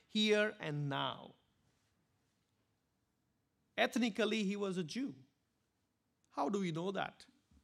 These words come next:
We know that because, uh, he calls Abraham his father. And also, he comes from a family which possessed the Moses and the prophets,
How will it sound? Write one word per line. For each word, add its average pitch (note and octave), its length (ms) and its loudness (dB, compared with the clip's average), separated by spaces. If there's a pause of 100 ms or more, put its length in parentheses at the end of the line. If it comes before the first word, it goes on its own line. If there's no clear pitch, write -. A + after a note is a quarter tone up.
(720)
We B3+ 180 4
know D4 180 4
that F3 280 6
because, G3 680 2
uh, F#3 320 6
he G3+ 140 0
calls G3+ 420 -2
Abraham G3 520 0
his G3+ 260 -4
father. A#3+ 540 0 (1400)
And A#3 160 2
also, B3+ 680 0 (260)
he A3 140 2
comes B3 400 2
from G#3 260 -2
a G3 100 2
family G3+ 680 0
which F3 320 -6
possessed F#3+ 500 -2
the F3 80 -2
Moses F#3 720 -2 (200)
and G3 200 -2
the F#3+ 100 0
prophets, - 680 -4